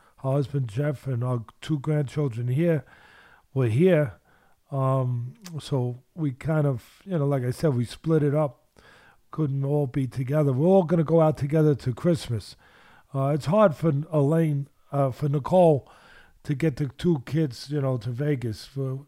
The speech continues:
she's got a little girl, one, uh, little Mara, and then little Joseph, my little buddy. Uh, he's three, so it's, it's hard to get them, you know, to fly all the way across the country too often. So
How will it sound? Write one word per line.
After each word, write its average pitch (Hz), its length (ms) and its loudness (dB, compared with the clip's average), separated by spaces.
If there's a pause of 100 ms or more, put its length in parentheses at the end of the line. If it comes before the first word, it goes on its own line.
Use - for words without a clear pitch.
she's 131 240 -14
got 147 140 0
a 135 40 4
little 139 240 2
girl, 139 380 0
one, 135 400 -2 (760)
uh, 127 220 -4
little 139 240 0
Mara, 139 540 2 (200)
and 131 220 -4
then 131 340 -2
little 139 280 0
Joseph, 135 840 -4
my 127 160 -6
little 135 240 0
buddy. 120 440 -4 (500)
Uh, 135 440 -2 (120)
he's 151 300 -2
three, 147 480 0 (580)
so 143 460 2 (480)
it's, 151 300 -6
it's 170 180 -10
hard 175 240 0
to 160 80 -8
get 147 260 -6
them, 127 280 -4 (140)
you 143 120 -2
know, 123 160 -2
to 123 180 -10
fly 139 320 -4
all 139 160 0
the 135 60 -2
way 131 160 -2
across 131 360 -6
the 131 80 -8
country 131 480 -4 (720)
too 170 200 2
often. 127 520 0 (140)
So 139 500 0